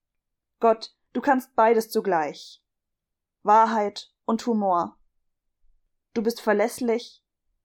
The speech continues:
aber auch nachsichtig. Darauf können wir uns verlassen. Du gibst uns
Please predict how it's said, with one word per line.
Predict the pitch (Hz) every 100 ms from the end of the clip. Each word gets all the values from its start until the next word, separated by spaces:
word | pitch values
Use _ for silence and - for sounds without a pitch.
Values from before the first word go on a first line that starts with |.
| _ _ _
aber | 196 202 208 -
auch | 220 247
nachsichtig. | 220 214 226 - 165 - - 175 - - _ _ _ _ _ _ _ _ _ _
Darauf | 180 190 196 214 - -
können | 220 220
wir | 214 185
uns | 214 -
verlassen. | 214 196 165 - 185 - _ _ _ _ _ _ _ _ _ _ _ _ _
Du | 247 262 269 262 -
gibst | 262 - -
uns | 233 240 -